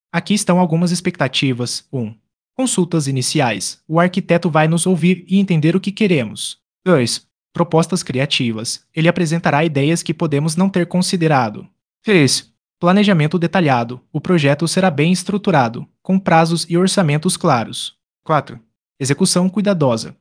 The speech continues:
Durante a obra, o arquiteto irá supervisionar para garantir que tudo saia como planejado. Segredos de design de interiores para ambientes únicos. Elementos essenciais para uma decoração premium. Quando pensamos em decoração premium,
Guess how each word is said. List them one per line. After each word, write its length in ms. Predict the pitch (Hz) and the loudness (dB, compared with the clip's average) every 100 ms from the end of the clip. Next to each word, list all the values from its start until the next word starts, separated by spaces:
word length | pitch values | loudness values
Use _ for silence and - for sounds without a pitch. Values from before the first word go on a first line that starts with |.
| - | -4
Durante 420 | 147 151 180 196 | 2 2 2 2
a 80 | 156 | 4
obra, 400 | 127 160 151 - | 2 2 -2 -2
o 100 | 180 | 0
arquiteto 520 | 165 156 185 170 170 | 0 0 -2 0 2
irá 180 | 180 156 | 2 2
supervisionar 800 | 156 156 175 170 175 180 156 165 | 0 -2 0 0 2 2 2 0
para 160 | 190 175 | 0 0
garantir 440 | 185 190 - 185 | 2 2 2 0
que 120 | 220 | 0
tudo 300 | 220 202 190 | -2 0 0
saia 280 | 180 160 170 | 2 2 2
como 240 | 170 175 | 0 0
planejado. 720 | 180 196 165 139 131 110 95 - _ _ - | 2 2 2 2 0 -2 -8 -20 _ _ -8
Segredos 480 | 131 131 156 165 156 | -4 -2 0 -2 -4
de 120 | 170 | -4
design 340 | 156 143 143 | -2 -2 -2
de 140 | 139 170 | -2 -4
interiores 560 | 214 180 175 180 180 | -2 -2 0 0 -2
para 240 | - 185 170 | -4 -4 -2
ambientes 500 | 139 160 180 170 139 | -4 -4 -4 -4 -2
únicos. 380 | 165 160 170 | -4 -4 -2
Elementos 520 | 170 175 170 185 180 160 | -2 0 0 -2 -2 -4
essenciais 640 | 170 208 - 170 170 170 | -4 -4 -2 0 0 -4
para 240 | - 180 | -4 -2
uma 140 | 185 180 | -2 -2
decoração 540 | 185 190 175 - 202 | -4 -2 -2 -2 -4
premium. 360 | 196 190 160 170 | -2 -2 -2 -2
Quando 280 | 185 165 | -2 -2
pensamos 520 | 151 170 175 220 214 180 | -2 -4 -4 -2 -2 0
em 100 | 180 | 0
decoração 580 | 175 180 185 - 202 202 | 0 -2 -2 -2 -2 -2
premium, 440 | 202 185 127 | -2 -2 -2